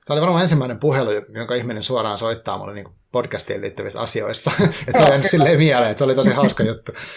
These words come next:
Mutta, mutta niinkin saa tehdä, että tiedoksi sinne linjoille. <laughs> Mutta tota, tosiaan, niin, mm, mennäänkö, ennen, ennen kuin me tähän kirjaan, minkä nimi on siis Dragons Out, ää, ja a-, alaotsikolla Lohikäärmeistä, ritareista ja ohjelmistotestauksesta, niin haluaisitko sä jollain tavalla esitellä itsestä tänne kuulijoille?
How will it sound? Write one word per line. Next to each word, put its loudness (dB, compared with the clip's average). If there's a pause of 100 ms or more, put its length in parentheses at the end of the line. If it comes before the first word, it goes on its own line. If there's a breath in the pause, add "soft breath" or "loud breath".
(380 loud breath)
Mutta, 0 (100)
mutta 4
niinkin 4
saa 2
tehdä, 4
että -2
tiedoksi 2
sinne 2
linjoille. 4
<laughs> 4
Mutta 2
tota, 0 (580 loud breath)
tosiaan, 4
niin, -2 (140)
mm, 4 (720 loud breath)
mennäänkö, 2
ennen, 2
ennen 0
kuin -2
me 2
tähän -2
kirjaan, 2 (120)
minkä -4
nimi 2
on 0
siis -2
Dragons 0
Out, -2 (180)
ää, -4
ja 0
a-, -4
alaotsikolla 0
Lohikäärmeistä, 0
ritareista -2
ja -4
ohjelmistotestauksesta, -4
niin -10
haluaisitko -2
sä 2
jollain 2
tavalla -2
esitellä -2
itsestä -10
tänne -16
kuulijoille? -6